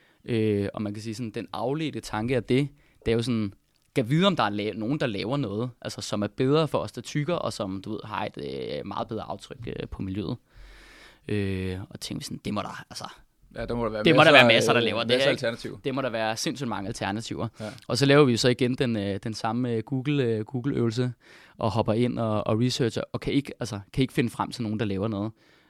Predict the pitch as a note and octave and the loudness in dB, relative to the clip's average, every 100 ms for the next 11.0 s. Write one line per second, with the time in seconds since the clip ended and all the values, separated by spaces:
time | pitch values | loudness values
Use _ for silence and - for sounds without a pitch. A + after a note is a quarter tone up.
0 | - G#2+ G2+ - - G2 - - - - | -4 0 0 -2 -4 -6 -6 -8 -10 -12
1 | - - - G1+ G2+ - _ _ _ _ | -16 -16 -10 -6 -6 -8 _ _ _ _
2 | _ _ D3+ C3+ D#3 C#3 G#2 G#2+ A#2+ A2+ | _ _ 6 6 4 2 0 0 -2 -4
3 | _ A2 G#2+ F#2+ - _ _ _ _ _ | _ -4 -2 -2 -4 _ _ _ _ _
4 | _ B2+ G#2+ - A3+ G3 D3 - D3 C3+ | _ -8 -4 0 0 2 -2 0 -2 0
5 | B2+ B2+ D#3+ C3+ A#2 - _ - - B2+ | -2 -2 0 0 -4 -14 _ -20 0 2
6 | - A#2+ B2 D#3+ - A#2 C3 B2+ C#3+ B2 | 2 -4 -2 -2 -2 -2 0 0 -2 -2
7 | A#2 - - A2+ C3+ C3+ G#2 G#2 - - | -4 -6 -4 -2 0 0 -2 -4 -6 -2
8 | A#2 C3 C3 - B2 B2 - B2 A#2+ A2 | 0 2 0 0 0 0 -4 -6 -4 0
9 | C#3+ C3 A#2+ - D3 D#3+ A2 C#3 C3 A#2 | 0 -2 -4 -6 -6 -4 -6 -6 -6 -6
10 | G2+ A2+ A2 A#2+ G#2+ G2+ C#3+ E3 G#2+ | -6 -10 -8 -8 -8 -4 -4 -2 -4